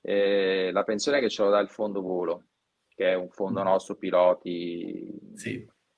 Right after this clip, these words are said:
Speaker 1: Io conto di arrivare a cinquantanove anni, venticinque anni più i cinque figurativi, quindi avrei già
Speaker 2: Sì.
Speaker 1: la mia pensione di base. Poi il T F R lo sto dando al, al pre di volo, che, eh, purtroppo non lo posso tirar via. Se potessi non lo metterei lì, però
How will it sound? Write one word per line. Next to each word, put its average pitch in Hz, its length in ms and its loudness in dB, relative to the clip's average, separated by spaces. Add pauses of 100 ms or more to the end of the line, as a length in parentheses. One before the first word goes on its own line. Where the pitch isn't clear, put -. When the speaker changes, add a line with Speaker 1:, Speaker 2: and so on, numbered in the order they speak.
Speaker 1:
Io 107 200 0
conto 117 320 0
di 101 100 2
arrivare 104 460 6
a 101 160 8
cinquantanove 107 720 2
anni, 113 260 0
venticinque 101 640 -4
anni 107 540 0
più 95 220 -6
i 95 80 -4
cinque - 280 -10
figurativi, 92 680 -4
quindi 92 220 -6
avrei 95 260 2
già 101 360 4 (360)
Speaker 2:
Sì. - 160 -8
Speaker 1:
la 95 100 0
mia 101 180 0
pensione 95 440 -4
di 85 100 -8
base. 82 460 -4 (560)
Poi 147 160 8
il 113 240 -2
T 123 160 4
F - 120 -4
R 127 200 8
lo 104 140 2
sto - 180 -2
dando 104 400 4
al, 95 180 2
al 92 460 0
pre 113 220 2
di 104 100 -2
volo, 101 400 2
che, 92 440 -6
eh, 92 280 -10
purtroppo 110 460 -2
non 98 100 -4
lo 98 80 -2
posso - 320 -2
tirar 98 240 0
via. 95 220 -2
Se - 160 -6
potessi 127 480 -2
non 101 100 -2
lo 95 80 -4
metterei 92 540 -2
lì, - 180 -20
però 101 340 4